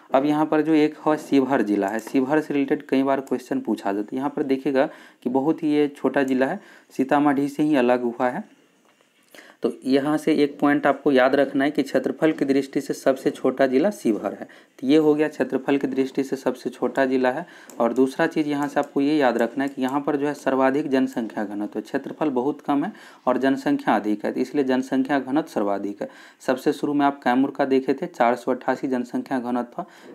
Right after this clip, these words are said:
कैमूर में जो है सबसे कम जनसंख्या घनत्व है और सर्वाधिक जनसंख्या घनत्व जो है शिवहर में है। शिवहर की जो जनसंख्या घनत्व है अठारह सौ अस्सी, एक वर्ग किलोमीटर में अठारह सौ अस्सी व्यक्ति रहते हैं शिवहर में।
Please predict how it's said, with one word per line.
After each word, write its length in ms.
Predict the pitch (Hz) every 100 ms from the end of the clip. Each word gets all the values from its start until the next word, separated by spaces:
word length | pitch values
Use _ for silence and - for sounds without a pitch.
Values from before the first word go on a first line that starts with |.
| -
कैमूर 320 | - 131 143
में 140 | 143 139
जो 80 | 135
है 160 | 139 143 - - -
सबसे 280 | 135 131 135
कम 200 | 143 143
जनसंख्या 480 | 135 135 135 131 135
घनत्व 400 | 120 123 120 185
है 80 | 233 - - - -
और 180 | 117 113
सर्वाधिक 500 | 113 127 131 135 156
जनसंख्या 500 | 131 131 131 135 147
घनत्व 360 | 135 127 127 127
जो 80 | 127
है 80 | 165
शिवहर 400 | - 123 110 101
में 80 | 107
है। 80 | 113
शिवहर 340 | 135 131 147
की 120 | 156
जो 120 | 151
जनसंख्या 560 | 135 139 135 135 131 147
घनत्व 380 | 127 123 120 147
है 60 | 131
अठारह 320 | - 127 135
सौ 160 | 135
अस्सी, 300 | 104 - - - - - - - 139
एक 200 | 156 156
वर्ग 240 | 143 139 139
किलोमीटर 520 | 135 135 127 131 139
में 100 | 143
अठारह 320 | 127 - 127
सौ 200 | 131 131 120 - -
अस्सी 280 | 120 - 131
व्यक्ति 300 | 120 120 151
रहते 300 | 131 123 147
हैं 60 | 165
शिवहर 400 | - 104 98 98
में। 160 | 104